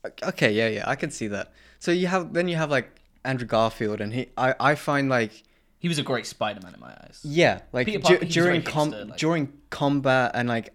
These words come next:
Speaker 1: as
Speaker 2: The
Speaker 1: I
Speaker 2: way he moved.
Speaker 1: Yeah,
Speaker 2: Like,
Speaker 1: the
Speaker 2: the,
Speaker 1: way he moved,
Speaker 2: he
Speaker 1: and
Speaker 2: moved
Speaker 1: also,
Speaker 2: like Spider-Man.
Speaker 1: also the shit talking.
Speaker 2: Yeah.
Speaker 1: Like, that is a key feature about Spider-Man, is that while he's fighting, he's kinda like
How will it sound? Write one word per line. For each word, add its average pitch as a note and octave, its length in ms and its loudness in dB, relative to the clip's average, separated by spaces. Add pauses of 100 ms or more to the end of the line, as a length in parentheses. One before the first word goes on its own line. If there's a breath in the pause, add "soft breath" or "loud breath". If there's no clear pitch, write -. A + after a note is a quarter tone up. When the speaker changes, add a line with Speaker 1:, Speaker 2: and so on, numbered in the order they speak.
Speaker 1:
as B2 280 -2
Speaker 2:
The - 180 -8
Speaker 1:
I C3 60 0
Speaker 2:
way D3+ 80 -2
he C#3 140 -8
moved. C3 520 -4
Speaker 1:
Yeah, D3+ 280 4
Speaker 2:
Like, A2+ 80 2
Speaker 1:
the C#3+ 80 2
Speaker 2:
the, D3+ 60 6
Speaker 1:
way F3+ 120 8
he F3 180 0
moved, C#3+ 300 4
Speaker 2:
he - 40 0
Speaker 1:
and D3 140 2
Speaker 2:
moved E3 120 6
Speaker 1:
also, F3+ 300 4
Speaker 2:
like C3 80 6
Spider-Man. G#2+ 400 -4
Speaker 1:
also E3+ 360 0
the B2+ 180 -4
shit - 300 0
talking. A2 420 -2 (300)
Speaker 2:
Yeah. D#3 260 -6
Speaker 1:
Like, C3 160 2
that D#3+ 180 6
is E3+ 120 0
a D3+ 60 2
key D#3+ 360 -4
feature C#3 480 -2
about A2 460 2
Spider-Man, A2 540 0
is G#2+ 100 -6
that B2 160 0
while C#3+ 280 6
he's C3+ 280 -2
fighting, C3+ 420 0
he's A#2 260 -2
kinda B2 280 -2
like A2 260 -2